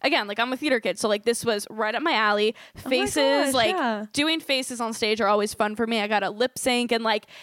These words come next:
Speaker 1: it was just such an amazing number. And I was just so proud of myself because we've have, we've done so many productions at my studio, and I'd watch people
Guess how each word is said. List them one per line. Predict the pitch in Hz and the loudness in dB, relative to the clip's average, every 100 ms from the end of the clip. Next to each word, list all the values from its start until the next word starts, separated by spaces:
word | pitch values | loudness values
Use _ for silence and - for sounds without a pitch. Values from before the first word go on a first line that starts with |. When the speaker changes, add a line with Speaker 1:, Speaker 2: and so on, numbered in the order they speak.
| - | -2
Speaker 1:
it | 262 294 | 2 2
was | 294 - | 2 0
just | 262 - - | -2 -4 -10
such | - - 233 214 | -12 -2 0 0
an | 233 | -4
amazing | 233 196 214 220 | -2 -2 -2 -4
number. | 196 190 226 240 - | -4 -2 2 0 0
And | 226 214 208 214 _ _ _ _ _ | -2 -2 -6 -12 _ _ _ _ _
I | 247 254 | 2 2
was | 285 277 | 0 0
just | 320 | -2
so | - 302 | 0 0
proud | 277 247 | 2 2
of | 294 | 2
myself | 233 - 196 - | 0 2 0 0
because | 247 269 226 220 - - | -4 2 0 0 -8 -8
we've | 254 359 294 | -2 -2 -2
have, | 254 294 220 | -4 -4 -4
we've | 233 339 262 | -4 -2 0
done | 269 214 | -2 0
so | 233 | -2
many | 233 220 | -2 -2
productions | 247 214 214 220 | 0 -2 -2 -6
at | 202 | -4
my | 190 | -4
studio, | - 233 214 196 | -4 -6 -2 -2
and | 202 | 0
I'd | 208 | -2
watch | 208 240 - - | 2 2 0 -6
people | 226 - 302 | -4 0 0